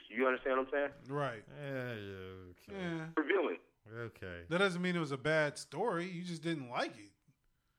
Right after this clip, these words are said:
Speaker 1: No, it, not at all. Not at all. But it just, it brought up something in my body back then and even the present day. I go, "Ooh, it just, it's bad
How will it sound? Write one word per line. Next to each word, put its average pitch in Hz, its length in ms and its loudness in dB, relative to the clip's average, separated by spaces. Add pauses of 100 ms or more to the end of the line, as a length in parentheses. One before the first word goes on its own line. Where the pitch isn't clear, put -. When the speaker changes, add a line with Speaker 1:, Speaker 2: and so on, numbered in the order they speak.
Speaker 1:
No, 196 340 6
it, 143 180 4
not 240 200 6
at 240 80 6
all. 247 260 6
Not 185 160 6
at 202 80 6
all. 131 280 6
But 151 120 4
it 175 120 6
just, 190 200 4
it 165 240 4
brought 175 220 8
up 165 160 4 (100)
something 160 260 6
in 139 60 6
my 135 140 4
body 131 420 4
back 131 340 4
then 135 300 6
and 110 200 2 (280)
even 151 160 4
the 131 60 4
present 135 360 2
day. 123 240 6
I 117 100 8
go, 107 320 6
"Ooh, 113 400 6
it 123 120 4
just, 135 200 -4 (160)
it's 147 180 -10
bad 180 240 8